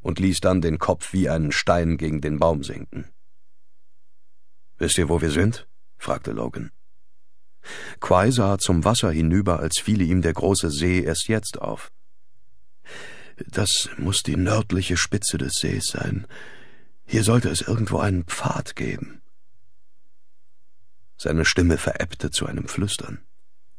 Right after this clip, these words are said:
„An der südlichen Spitze gibt es eine Straße mit zwei Steinen.“ Plötzlich brach er wieder in heftiges Husten aus und schluckte unter Schwierigkeiten.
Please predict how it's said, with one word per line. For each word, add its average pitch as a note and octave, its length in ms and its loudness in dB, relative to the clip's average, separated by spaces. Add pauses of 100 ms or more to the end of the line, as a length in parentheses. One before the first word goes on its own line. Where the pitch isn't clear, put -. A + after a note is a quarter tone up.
(880)
„An - 140 -2
der - 100 0
südlichen - 540 -2
Spitze - 440 -2
gibt - 220 -10
es - 100 0
eine - 220 -2
Straße - 640 0 (480)
mit - 200 -4
zwei - 320 2
Steinen.“ - 580 2 (1900)
Plötzlich E2+ 480 4
brach E2+ 220 6
er F2 120 4
wieder E2 180 6
in D2+ 140 2
heftiges D#2 480 0
Husten E2 340 2
aus D2+ 260 2
und - 160 0
schluckte - 420 2
unter - 260 -4
Schwierigkeiten. - 840 -4